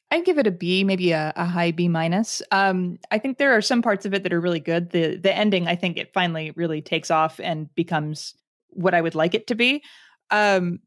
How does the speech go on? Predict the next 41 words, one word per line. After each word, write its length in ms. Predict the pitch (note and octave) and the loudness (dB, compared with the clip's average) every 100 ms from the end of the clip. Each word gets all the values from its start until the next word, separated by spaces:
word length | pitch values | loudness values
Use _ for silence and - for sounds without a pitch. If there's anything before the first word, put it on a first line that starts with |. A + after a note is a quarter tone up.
| _ _ | _ _
it, 260 | A3+ A3 - | 0 0 -2
I 120 | A3 | -2
feel 240 | A3+ C#4 C#4 | 0 0 2
like 200 | A#3+ A#3+ | 2 2
there 140 | A3+ | 2
are 120 | F3 | 2
parts 340 | F3+ G#3+ G3+ G#3 | 0 0 -2 -2
of 120 | F#3 | -2
it 200 | F#3+ F3 | -2 0
that 220 | F3 - | -4 -2
sort 240 | - G3 F#3 | -2 0 0
of 180 | F3 | -2
lack 320 | D#3 D#3+ E3 F3 | -4 -2 -2 -2
a 80 | |
certain 360 | E3+ F3+ F3+ F#3 | -2 -2 -2 -2
amount 400 | E3 E3+ F3 - - | 0 0 -2 -4 -2
of, 440 | F3 E3+ E3 - - | 0 0 -2 -8 -2
of 140 | F3 | 0
substance. 520 | - F3 F3 A3 A3+ | 2 0 0 0 2
I 80 | F#3 | 0
feel 180 | F#3+ F#3 | 2 0
like 160 | E3+ F3+ | 0 0
this 180 | F#3 | -2
is 100 | E3+ | 0
a 80 | F3 | 0
really 300 | D#3+ F3+ D#3+ | 2 0 0
rich 340 | D3+ E3+ - - | 0 -2 -4 -4
topic 480 | F3 F3+ G#3 G#3+ - | -2 0 0 -2 0
that, 340 | F3 E3 - - - | 2 2 -2 -10 0
um, 480 | F3 D#3+ D3+ D3+ F3 _ _ - | 2 2 0 -6 -12 _ _ -2
could 200 | G#3+ G3+ | 2 2
have 120 | F#3 | 2
been 240 | F#3+ F3 D#3 | 2 2 2
dug 240 | F3+ F3 | 2 2
into 500 | F3 F3 F#3 E3 D#3+ | 2 2 2 0 -2
a 80 | - | -4
little 440 | E3+ F3 E3 E3 D#3+ D3 | -4 -2 -4 -6 -10 -2
deeper 500 | F3+ F3+ D#3+ D#3+ D#3+ | -2 0 0 -2 -2
than 460 | F3+ E3+ E3 D#3 D3+ | 0 2 2 -4 -8
I 60 | E3+ | -8
think 240 | E3+ | -8